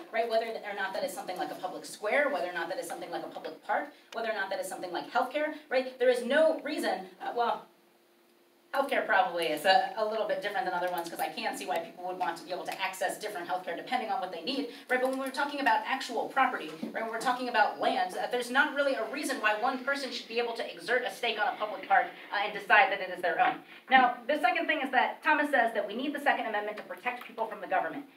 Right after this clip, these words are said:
The reality is that when you have the Second Amendment and you develop militias that have no community accountability, they do not protect people from the government, they become tyrannical, and they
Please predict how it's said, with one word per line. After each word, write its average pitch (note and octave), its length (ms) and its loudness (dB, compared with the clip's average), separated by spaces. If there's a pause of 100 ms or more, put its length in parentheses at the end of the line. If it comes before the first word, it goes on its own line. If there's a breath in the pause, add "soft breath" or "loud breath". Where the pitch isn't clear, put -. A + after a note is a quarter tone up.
(120 soft breath)
The B3 80 2
reality C4 460 4
is A#3+ 80 -2
that A#3 160 2
when G#3 140 -6
you C4 80 0
have C4 260 2
the C4 120 -6
Second B3 240 0
Amendment A3+ 380 -2
and G3 140 -10
you B3 60 -8
develop G3 440 2
militias F#3+ 440 -4
that - 120 -2
have F3 200 -6
no A3 180 2
community A3+ 500 -8
accountability, A3 600 -4 (160 loud breath)
they B3+ 80 4
do C4+ 100 -6
not D4+ 220 0
protect C#4+ 420 -4
people B3 220 -6
from A#3+ 120 -6
the G#3 80 -8
government, G#3+ 380 -2
they G#3 120 -4
become B3 460 0
tyrannical, A3 520 -4
and F#3 160 -2
they G#3 220 -4